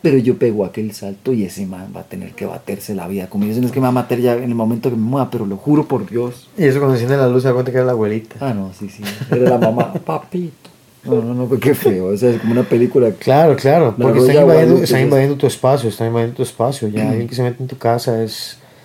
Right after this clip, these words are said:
Speaker 2: es una situación de peligro,
Speaker 1: Claro,
Speaker 2: realmente.
Speaker 1: mae.
Speaker 2: ¿Cuántos homicidios en Estados Unidos
Speaker 1: No,
Speaker 2: y en
Speaker 1: mae,
Speaker 2: otros
Speaker 1: sí,
Speaker 2: lugares
Speaker 1: lo,
Speaker 2: han
Speaker 1: lo que,
Speaker 2: habido?
Speaker 1: mae, yo le digo la verdad, lo terrorífico que yo vi. Porque lo ter-, va, es que este otro video era, ya me acordé, el mae estaba despierto en la choza.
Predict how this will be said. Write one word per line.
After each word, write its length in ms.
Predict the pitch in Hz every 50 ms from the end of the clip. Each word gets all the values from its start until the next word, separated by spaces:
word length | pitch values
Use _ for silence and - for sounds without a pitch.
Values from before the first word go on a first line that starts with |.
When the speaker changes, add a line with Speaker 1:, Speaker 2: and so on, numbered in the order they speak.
| _ _ _ - 151
Speaker 2:
es 100 | 127 98
una 200 | 113 110 110 110
situación 320 | 110 - - 120 110 113 117
de 60 | 120
peligro, 460 | 120 127 113 107 117 131 139 127 110 98 107
Speaker 1:
Claro, 120 | 104 - -
Speaker 2:
realmente. 420 | 110 110 110 113 127 131 131 - -
Speaker 1:
mae. 180 | - _ _ _ _ _ _ - - _ _ _ _
Speaker 2:
¿Cuántos 520 | - - 110 110 110 110 - 131 123 110 120
homicidios 840 | 120 117 110 104 - - 123 127 135 135 131 123 117 110 107 98 101
en 60 | 110
Estados 340 | 110 - - 117 117 123 123
Unidos 380 | 123 123 120 123 127 131 131 120
Speaker 1:
No, 40 | 127
Speaker 2:
y 40 |
en 60 | 135 131
Speaker 1:
mae, 40 | 113
Speaker 2:
otros 80 | -
Speaker 1:
sí, 80 | - 120
Speaker 2:
lugares 300 | 120 113 123 123 127 127
Speaker 1:
lo, 40 | 135
Speaker 2:
han 60 | 123 123
Speaker 1:
lo 40 | 120
que, 40 | 127
Speaker 2:
habido? 120 | 120 117 123
Speaker 1:
mae, 140 | 127 131 117
yo 100 | 113 120
le 80 | 120
digo 160 | 135 135 135 135
la 100 | 135 123
verdad, 200 | 117 123 123 120
lo 180 | 120 113 107
terrorífico 760 | 101 - 123 - 104 104 101 123 123 127 151 - - 151 135 131
que 100 | - 131
yo 120 | 123 135 131
vi. 220 | 135 131 110 98 107 - - _ _ _ - - - - _ _ _ -
Porque 340 | 131 123 - - 143 - -
lo 180 | 156 135 131 -
ter-, 160 | - 139 - - 120
va, 140 | 135 - - -
es 180 | 139 135 -
que 100 | - 180
este 180 | 180 180 - 196
otro 220 | 190 190 - 196 180
video 380 | 170 151 151 156 165 160 151
era, 220 | 139 123 98 - - - - - - -
ya 120 | - 139 143
me 60 | 156
acordé, 340 | - - 120 104 110 95 - - - - - - -
el 140 | 151 135 123 117
mae 320 | 127 131 127 147 180 208
estaba 480 | 202 190 - - - 190 175 190 202 214
despierto 640 | 190 139 123 - - - 170 170 - - 170 - 233
en 40 | 233
la 160 | 220 170 -
choza. 460 | - - 170 160 143 - - 95 90